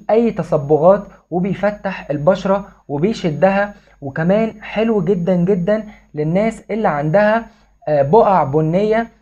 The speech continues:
أو آثار ما بعد الحبوب أو حتى حبوب في البشرة. فالفيديو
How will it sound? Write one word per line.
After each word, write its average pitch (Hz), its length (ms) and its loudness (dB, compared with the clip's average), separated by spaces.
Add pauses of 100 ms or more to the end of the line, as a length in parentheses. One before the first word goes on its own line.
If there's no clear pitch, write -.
(160)
أو 202 260 0
آثار 190 340 2
ما 175 140 2
بعد 185 320 2
الحبوب 185 560 -2 (140)
أو 151 100 0
حتى 220 460 -4 (260)
حبوب 185 380 -2
في 208 140 -6
البشرة. 147 420 -2
فالفيديو 214 720 0